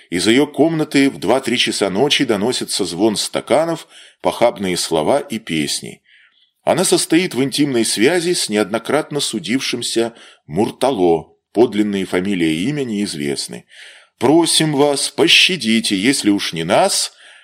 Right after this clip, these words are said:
хотя бы наше будущее, в смысле детей. Спасите от разврата и разложения". Под заявлением стояло восемь подписей. Кукарача рассмеялся.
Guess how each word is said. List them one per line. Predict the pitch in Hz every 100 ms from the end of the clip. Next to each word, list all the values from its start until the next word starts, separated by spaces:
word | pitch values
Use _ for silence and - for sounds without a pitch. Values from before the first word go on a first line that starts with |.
| _ _
хотя | - 87 - 151
бы | 185
наше | 170 131 139 180
будущее, | 113 113 107 - - 95 95
в |
смысле | - 85 120 - 135
детей. | 135 143 - 80 80 76 _ _ _ - _ -
Спасите | - - 120 - 127 113 95
от | 87
разврата | - 71 - 85 143 175 175
и | - 104
разложения". | 120 123 - - - 73 78 71 69 69 69 - _ _ _ _ _ _ _ _ _ _ _ -
Под | 104
заявлением | 101 135 160 185 240 226 208
стояло | - 127 131 185 175
восемь | 110 143 - 151
подписей. | 147 95 87 - 76 - 76 71 _ _
Кукарача | 101 - 82 110 190 - 160 151
рассмеялся. | 110 - 101 98 80 82 69 - -